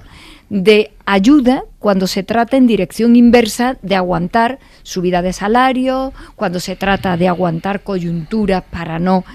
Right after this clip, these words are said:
echar a la gente a la calle, que eso ha habido que hacerlo la última vez que nos ha ocurrido gravísimamente con la pandemia,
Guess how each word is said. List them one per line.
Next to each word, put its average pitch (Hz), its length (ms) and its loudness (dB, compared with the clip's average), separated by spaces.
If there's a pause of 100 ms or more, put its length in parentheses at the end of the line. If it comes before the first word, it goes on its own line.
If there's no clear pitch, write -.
(200)
echar 190 320 -8
a 180 80 -10
la 175 120 -12
gente 185 340 -8
a - 20 -4
la 233 120 -4
calle, 302 360 -2
que 311 120 2
eso 311 340 -2
ha - 80 0
habido 226 260 0
que 220 80 -8
hacerlo 170 380 -6 (120)
la 185 200 2
última 226 420 4
vez 175 160 -8
que 185 100 -12
nos 190 120 -6
ha - 20 -4
ocurrido 170 420 -4
gravísimamente 175 800 -6
con 170 140 -8
la 208 80 -6
pandemia, 214 480 -4